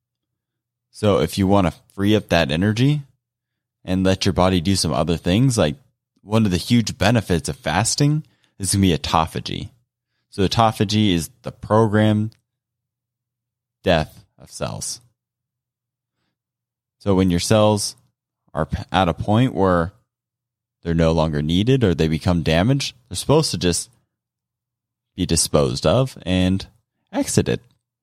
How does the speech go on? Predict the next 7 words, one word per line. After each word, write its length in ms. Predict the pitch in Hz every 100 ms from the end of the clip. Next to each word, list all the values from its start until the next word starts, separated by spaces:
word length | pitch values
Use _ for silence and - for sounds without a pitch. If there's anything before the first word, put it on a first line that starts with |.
| _ _ _ _ _ _
politely 560 | - 156 143 151 156 135
escorted 540 | 101 - 110 101 98
out. 280 | 58 60 62 _ _
<laughs> 400 | 95 - 151 - - _ - 233 240 220 156
But 120 | 127
the 80 | 117
problem 540 | 135 156 147 131 -